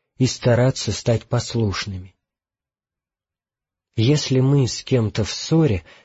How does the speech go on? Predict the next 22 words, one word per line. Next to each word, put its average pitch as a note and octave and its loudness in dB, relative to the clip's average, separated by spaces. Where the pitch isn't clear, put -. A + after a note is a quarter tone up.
родителями, A2 2
братьями, A2 2
ближними, G#2+ 0
простим C#3 4
им A2+ 4
от G#2 0
всего B2 2
сердца, - -2
и B2 4
когда A#2 2
мы A2+ 4
так A2 0
сделаем, G#2+ 2
то B2 4
Господь B2+ 2
узнает C#3 4
об G2 0
этом, F#2+ -2
что - 0
мы C3 4
искренне G2+ 0
простили. G#2+ -4